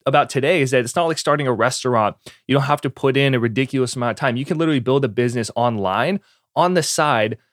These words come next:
of a job that you have right now, or maybe you're just looking at branching off to a different st-, uh, type of business or style in your business, like you're a service provider, wanna create more of an online presence. You can literally do that for under a hundred dollars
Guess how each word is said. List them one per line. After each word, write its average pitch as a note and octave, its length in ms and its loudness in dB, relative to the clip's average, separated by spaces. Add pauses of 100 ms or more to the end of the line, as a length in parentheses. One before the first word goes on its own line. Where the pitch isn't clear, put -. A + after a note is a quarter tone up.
(140)
of A#2+ 120 0
a A#2+ 140 4
job C3 480 2
that C3 80 -2
you B2+ 140 0
have A2+ 240 0
right G2+ 180 -2
now, G#2+ 220 0
or G2+ 100 0
maybe B2+ 460 -2 (340)
you're A#2 100 -2
just A#2+ 300 -2
looking B2+ 260 -4
at A#2+ 140 -4
branching B2+ 400 -2
off B2 180 2
to B2 140 -2
a A2+ 40 -2
different A#2+ 360 -2
st-, - 400 -8
uh, G2+ 280 0
type - 380 -2
of A2 160 -4
business G#2+ 400 -4
or G2 60 -10
style A2+ 580 0 (240)
in B2 160 -4
your A2 100 -2
business, A2 440 -2
like G#2 80 -8
you're G2 100 -6
a - 20 -6
service C3 360 -2
provider, G#2 400 -4
wanna G#2 200 -4
create A2+ 540 -4 (240)
more A2 140 -2
of G#2 80 -2
an A2+ 80 -4
online C3+ 440 4
presence. - 560 -6 (600)
You C#3 100 0
can D3 120 2
literally D#3 280 6
do D3 140 2
that D3 180 4
for - 160 0
under C#3 200 2
a B2 40 2
hundred C3+ 560 -4
dollars A#2 540 2